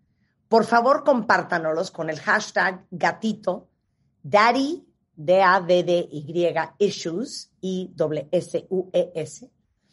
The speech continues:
ahorita en Twitter, porque de eso vamos a hablar hoy.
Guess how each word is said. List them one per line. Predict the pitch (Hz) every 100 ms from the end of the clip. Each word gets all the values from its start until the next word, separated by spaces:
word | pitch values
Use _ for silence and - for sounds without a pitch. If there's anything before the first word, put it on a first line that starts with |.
| _ _ _ -
ahorita | 202 214 -
en | 277 214
Twitter, | 190 147 180 233 - _ _
porque | 208 208 226
de | 240
eso | 254 269
vamos | 202 220 208
a |
hablar | 175 175 180 - -
hoy. | 220 302